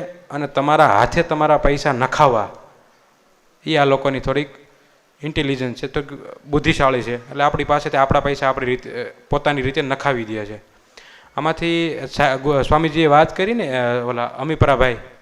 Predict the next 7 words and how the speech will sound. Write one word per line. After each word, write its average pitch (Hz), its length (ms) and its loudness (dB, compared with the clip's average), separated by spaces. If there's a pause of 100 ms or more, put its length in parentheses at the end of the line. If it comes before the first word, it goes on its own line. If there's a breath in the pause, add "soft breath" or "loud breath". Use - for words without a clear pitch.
(420 soft breath)
ઈ 147 100 -4
આવ્યા 156 240 6
હતા 165 180 4
રાત્રે 143 300 4
અમારી 135 240 2
પાસે. 135 320 0
અ, - 1000 -12